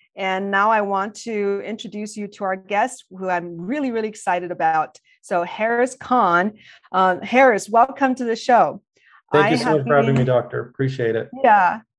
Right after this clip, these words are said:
Speaker 1: I've been dying to interview you ever since I met you and had a chance of having deep conversations with you about science.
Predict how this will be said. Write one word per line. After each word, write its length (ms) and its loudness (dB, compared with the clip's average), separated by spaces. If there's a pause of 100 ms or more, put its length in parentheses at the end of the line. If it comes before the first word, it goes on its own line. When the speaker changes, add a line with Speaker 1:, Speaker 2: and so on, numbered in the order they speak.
(100)
Speaker 1:
I've 140 4
been 140 4
dying 320 4
to 120 2
interview 440 2
you 260 2
ever 240 2
since 220 -4
I 180 -2
met 320 -2
you 500 -2
and 280 -8
had 100 -4
a 60 -2
chance 420 -4
of 80 -4
having 540 0
deep 200 -8
conversations 800 -4
with 140 -4
you 100 0
about 280 2
science. 600 -2